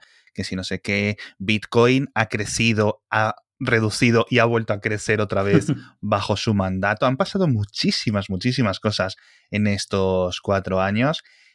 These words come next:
Speaker 1: pero quizás yo creo que la más impactante y lo que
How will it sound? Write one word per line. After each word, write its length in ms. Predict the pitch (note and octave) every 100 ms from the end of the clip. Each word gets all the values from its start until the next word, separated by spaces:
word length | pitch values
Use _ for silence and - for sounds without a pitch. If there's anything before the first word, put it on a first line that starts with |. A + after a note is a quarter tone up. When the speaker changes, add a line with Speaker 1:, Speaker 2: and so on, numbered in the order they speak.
| _
Speaker 1:
pero 260 | C3 F3 F3+
quizás 440 | A2+ - C#3 -
yo 120 | A2 A2
creo 160 | C3
que 100 | A2
la 120 | F#2
más 260 | F2+ G2+ -
impactante 800 | B2 G#2+ A2 - A#2 A2 A#2+ C#3+
y 120 | G#2
lo 160 | F#2 F2+
que 340 | G2 F#2+ F#2